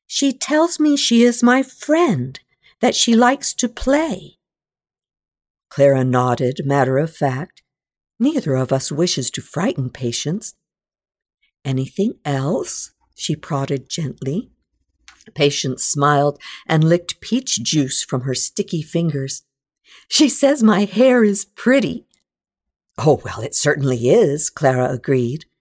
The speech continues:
"But Patience," she continued, more somberly now, "I don't think it's a good idea to play with the lady." "Why not?" Patience crinkled her little forehead with worry.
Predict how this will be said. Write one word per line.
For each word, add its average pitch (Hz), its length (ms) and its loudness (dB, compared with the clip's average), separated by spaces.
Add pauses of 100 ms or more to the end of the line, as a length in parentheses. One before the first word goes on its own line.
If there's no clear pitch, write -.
(420)
"But 269 200 0
Patience," 220 840 -4 (180)
she - 200 -6
continued, 139 720 -6 (120)
more 151 240 0
somberly 139 600 0
now, 123 460 -4 (680)
"I 165 200 2
don't 185 340 4
think 185 240 0
it's 196 160 0
a 202 60 0
good 196 200 0
idea 196 440 2
to 170 100 -4
play 160 260 2
with 175 200 0
the 190 80 0
lady." 175 560 0 (1120)
"Why 339 220 4
not?" 359 440 4 (480)
Patience 160 500 -4
crinkled 160 500 -4
her 139 120 -4
little 156 260 0
forehead 147 520 0
with 160 260 -8
worry. 156 420 0